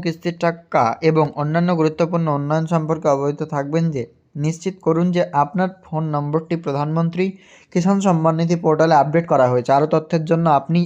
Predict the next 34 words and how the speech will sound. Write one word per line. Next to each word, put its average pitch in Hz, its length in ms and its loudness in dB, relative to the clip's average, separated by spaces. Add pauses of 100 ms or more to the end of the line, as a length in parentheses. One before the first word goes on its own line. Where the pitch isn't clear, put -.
(120)
অফ-, 143 240 -2
যদি 151 240 2
অফিসিয়াল 160 440 0
ওয়েবসাইট 156 440 0
ভিজিট 156 280 -2
করেন, 180 200 4 (480)
পিএম 185 200 4
কিষাণ 196 260 2
ডট 165 240 4
জিওভি 151 240 0
ডট 143 200 0
আইএন 156 240 0 (100)
অনুসরণ 151 440 0
করেন, 160 240 2
তবে 151 260 4
আপনি 151 220 -2 (480)
কোনো 175 180 2
গুরুত্বপূর্ণ 160 520 0 (100)
বার্তা 147 240 0
মিস 165 240 -2
করবেন 131 440 0
না। 120 80 -2 (260)
Just 170 300 2
আমরা 175 140 2
নিচের 165 300 -2
দিকে 170 240 0
আসলাম। 180 240 -2 (500)
দু 160 140 4
হাজার 190 200 2
পঁচিশ 180 280 0
সালে 185 240 0
ফেব্রুয়ারিতে 165 680 2 (280)
ভারত 151 340 2
সরকার 170 220 2